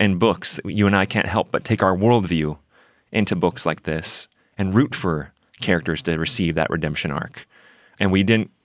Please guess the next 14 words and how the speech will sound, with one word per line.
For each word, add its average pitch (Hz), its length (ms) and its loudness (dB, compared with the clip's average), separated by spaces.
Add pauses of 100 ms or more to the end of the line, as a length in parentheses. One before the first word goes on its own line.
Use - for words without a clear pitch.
you 107 80 2
know, 95 100 4
get 98 260 2
there 95 240 4
all 87 140 6
the 85 80 0
way 82 200 0
in 82 120 -4
certain - 300 -4
past 87 320 -2
books - 260 -4
in 87 60 -2
this 80 120 -4
series. 82 520 -6